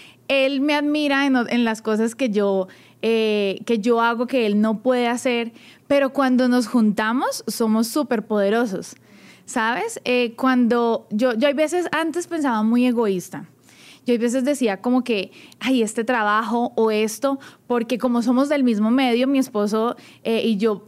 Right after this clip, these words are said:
ah, compartimos el mismo medio, nosotros presentamos, él es actor,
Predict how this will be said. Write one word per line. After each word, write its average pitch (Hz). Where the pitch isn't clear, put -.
ah, 247
compartimos 262
el 320
mismo 214
medio, 240
nosotros 214
presentamos, 208
él 240
es 214
actor, 220